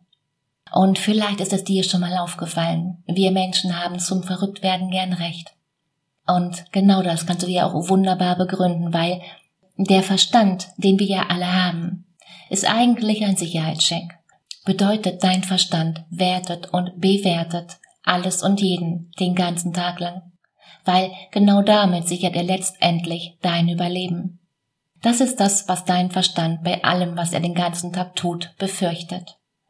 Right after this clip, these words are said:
In anderen Worten, Recht zu haben ist eine Überlebensnotwendigkeit. Und genau das macht es für die meisten so schwer,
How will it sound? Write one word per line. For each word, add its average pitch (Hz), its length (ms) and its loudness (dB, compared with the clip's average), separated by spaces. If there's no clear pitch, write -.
In 190 120 4
anderen 226 440 4
Worten, 208 520 4
Recht 202 380 -2
zu 226 200 2
haben 170 520 -2
ist - 120 -6
eine 180 160 2
Überlebensnotwendigkeit. 180 1400 -2
Und 190 160 6
genau 196 320 6
das 170 320 -2
macht 175 160 0
es 180 120 -2
für 185 100 -2
die 180 100 2
meisten 175 500 0
so 180 140 0
schwer, 170 480 -2